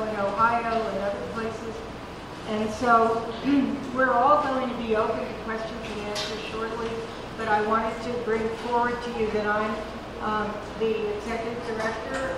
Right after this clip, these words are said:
of the Institute, also more recently known as trustvote dot org, and I really welcome you to be a part of this so that you can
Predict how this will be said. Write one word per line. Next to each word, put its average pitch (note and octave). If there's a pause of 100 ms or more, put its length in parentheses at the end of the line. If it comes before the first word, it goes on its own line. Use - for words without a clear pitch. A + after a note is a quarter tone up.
of A3+
the A3+
Institute, B3+
also G#3+ (320)
more A#3 (540)
recently B3+
known B3
as A#3 (140)
trustvote C4+
dot B3
org, A#3+ (460)
and A#3+ (240)
I A#3
really C#4+
welcome C4
you B3+
to B3
be A#3+
a A3+ (100)
part B3
of A#3+
this G#3+ (100)
so A3+
that A3
you A#3+ (440)
can B3